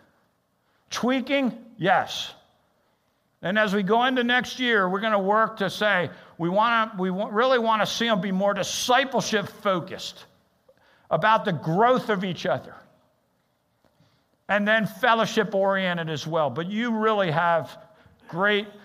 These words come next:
I have been in homes of several different of the small groups, and they are just, that's just been a great time. And great food on top of it.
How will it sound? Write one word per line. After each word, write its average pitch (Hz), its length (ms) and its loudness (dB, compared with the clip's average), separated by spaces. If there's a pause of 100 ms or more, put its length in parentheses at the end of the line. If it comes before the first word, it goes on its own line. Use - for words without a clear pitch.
(180)
I 220 200 2
have 208 180 2
been 196 160 -2
in 190 140 -2
homes 175 500 0
of 156 140 -4
several 208 400 2
different 185 400 -4
of 156 100 -4
the 151 80 -4
small 160 340 0
groups, 147 360 -4
and 151 120 -8
they 196 160 -2
are 165 140 0
just, 151 400 -6
that's 185 280 0
just - 460 -6
been 156 200 -2
a 120 60 -6
great 135 360 -4
time. 101 380 -6 (1800)
And 185 160 -4
great 180 260 -2
food 156 300 -2
on 127 160 -4
top 120 260 -4
of 104 140 -18
it. - 100 -20